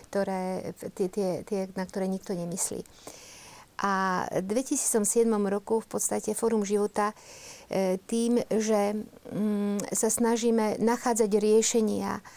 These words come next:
ako alternatívy voči tej kultúre smrti, tak kultúru života od počatia až po smrť, aj v priebehu života. A, takže sa snažíme, e, hľadať aj odborníkov, profesionálne pracovať. Dokonca aj v tom období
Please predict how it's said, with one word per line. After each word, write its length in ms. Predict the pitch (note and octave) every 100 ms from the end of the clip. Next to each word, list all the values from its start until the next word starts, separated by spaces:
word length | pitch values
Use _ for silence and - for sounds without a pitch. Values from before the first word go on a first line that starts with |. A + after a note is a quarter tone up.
| - -
ako 240 | G#3 - -
alternatívy 880 | A3 A#3 A#3+ G#3+ G3+ - G#3 G#3
voči 320 | G3 G3+ - G#3+
tej 240 | G#3+ G3+
kultúre 480 | - A3+ - A3+ G#3+
smrti, 400 | - G#3 G3+ G#3+
tak 400 | - G3+ - F#3+
kultúru 400 | - G#3 - G#3+
života 560 | G3+ G3+ G3+ A3 A3+ - - - -
od 160 | G#3 -
počatia 640 | A3+ A3 A3+ G#3+ - A3
až 320 | - G3 G#3 -
po 160 | -
smrť, 480 | F#3+ G#3 G#3+ E4 - - - - - -
aj 160 | G#3
v 60 | -
priebehu 400 | G#3+ A3 A3 A3+
života. 480 | G3+ G3+ G#3+ A#3 B3 C4+ - - - - - -
A, 380 | G#3 G#3 G#3 G#3+ - - G3+
takže 240 | G3+ A3+ A#3
sa 160 | A#3
snažíme, 640 | A#3+ B3 B3 B3+ B3 A#3+ G3
e, 400 | - F3+ A3+ A#3
hľadať 400 | A#3 A#3+ A#3 -
aj 140 | - A3
odborníkov, 640 | G#3+ A3 A3+ A3 - G#3+ G3+
profesionálne 800 | - A3+ A#3 - A#3 A3 G#3+ A3
pracovať. 640 | A3 G3+ G3+ - G3+ F#3 F#3
Dokonca 480 | G#3 A3 G#3+ A3 -
aj 180 | G#3
v 60 | -
tom 120 | A3 -
období 560 | G#3 G#3+ A#3 A3+ A3+